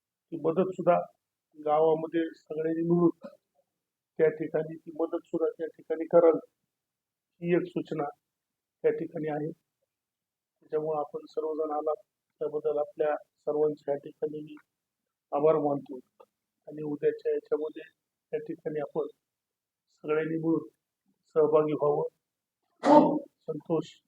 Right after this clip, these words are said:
देशमुख यांना न्याय मिळवून द्यावा,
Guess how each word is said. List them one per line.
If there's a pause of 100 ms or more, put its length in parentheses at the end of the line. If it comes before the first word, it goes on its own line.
देशमुख (1120)
यांना (220)
न्याय
मिळवून
द्यावा,